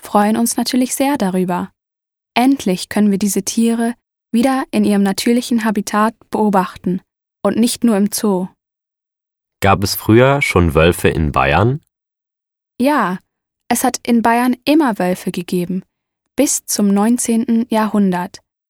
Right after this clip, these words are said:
Speaker 1: bis achtzehnhundertzweiundachtzig genau.
Speaker 2: Letzten Sommer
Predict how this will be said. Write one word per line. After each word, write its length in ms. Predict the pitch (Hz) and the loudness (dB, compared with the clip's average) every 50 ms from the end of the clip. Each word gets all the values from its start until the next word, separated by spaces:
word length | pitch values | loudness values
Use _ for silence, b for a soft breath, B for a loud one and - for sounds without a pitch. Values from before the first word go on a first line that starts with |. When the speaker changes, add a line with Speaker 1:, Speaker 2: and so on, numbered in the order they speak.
| _ _ _ _ _ _ _ - | _ _ _ _ _ _ _ 0
Speaker 1:
bis 280 | 240 262 277 - - - _ - | 0 0 0 0 -6 -8 _ -4
achtzehnhundertzweiundachtzig 1900 | - 254 269 - - - - 226 202 220 220 220 214 208 202 - - - _ - - - - 220 208 196 185 - - 240 - - - - - 185 - - | -2 -2 -2 -4 -8 -4 -4 -2 0 0 2 2 2 0 -2 -4 -8 -16 _ -10 -6 -2 0 2 2 2 0 0 0 -2 -2 -4 -8 -6 -6 -6 -6 -4
genau. 480 | - 180 185 190 208 202 165 175 185 - _ _ _ _ _ _ _ _ _ _ _ _ _ _ _ | -2 0 0 0 0 0 -2 -4 -8 -10 _ _ _ _ _ _ _ _ _ _ _ _ _ _ _
Speaker 2:
Letzten 480 | - 87 85 - - - - - 87 80 | 0 0 0 0 -2 -4 0 0 0 2
Sommer 480 | 69 80 82 87 107 123 135 147 165 | 4 4 4 4 6 4 4 2 2